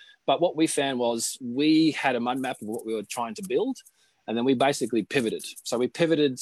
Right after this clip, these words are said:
to what do agents really need now to continue carrying out their services to legitimize their fees.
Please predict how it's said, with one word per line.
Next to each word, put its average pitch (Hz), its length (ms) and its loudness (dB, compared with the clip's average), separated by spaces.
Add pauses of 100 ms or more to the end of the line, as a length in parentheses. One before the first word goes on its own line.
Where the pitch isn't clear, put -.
to 110 440 0 (380)
what 156 240 0
do 139 260 4
agents 123 380 0
really 131 240 0
need 113 200 -2
now 117 540 -4 (120)
to 123 320 2
continue 120 440 -6
carrying 120 300 -4
out 95 60 -8
their 101 100 -10
services 151 580 -2
to 117 160 -4
legitimize 107 540 -4
their 92 160 -8
fees. - 480 -8